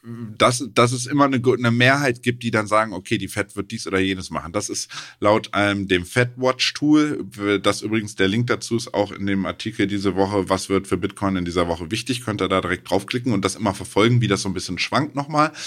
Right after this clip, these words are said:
Und das steht jetzt seit Tagen, oder ich glaub seit Anfang letzter Woche auf neunundneunzig Prozent. Ähm, gut, scheinbar wissen jetzt alle, was, scheinbar ist dieser Wert jetzt in Stein gemeißelt. Ähm, dann fragt sich aber, wenn wir wirklich bei fünfundzwanzig Basispunkten landen,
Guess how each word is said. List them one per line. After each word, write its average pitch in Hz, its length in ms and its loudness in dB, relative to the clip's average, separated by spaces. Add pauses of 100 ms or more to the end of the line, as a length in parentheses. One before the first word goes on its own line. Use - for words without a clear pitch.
(300)
Und 107 100 2
das 110 100 6
steht 123 260 4
jetzt 127 200 2
seit 101 220 2
Tagen, 120 760 0 (340)
oder 80 140 -6
ich - 80 -8
glaub - 160 -4
seit 87 200 -2 (220)
Anfang 117 300 2
letzter 104 260 0
Woche 113 220 2
auf 95 160 -4
neunundneunzig 95 560 -2
Prozent. 76 480 -8 (500)
Ähm, 87 400 -4 (300)
gut, 120 320 4 (180)
scheinbar 123 380 4
wissen 123 180 0
jetzt 113 220 2
alle, 120 260 4
was, 113 260 -2 (260)
scheinbar 131 360 0
ist - 160 -6
dieser 107 180 4
Wert 104 200 -2
jetzt - 160 -14
in 90 40 -12
Stein 113 240 0
gemeißelt. 143 580 -2 (480)
Ähm, 120 340 6
dann 117 160 2
fragt 131 300 2
sich 127 200 -6
aber, 123 280 4
wenn 123 160 4
wir 123 100 6
wirklich 120 220 -4
bei 107 120 2
fünfundzwanzig 113 600 -4
Basispunkten 101 580 0
landen, 104 480 -2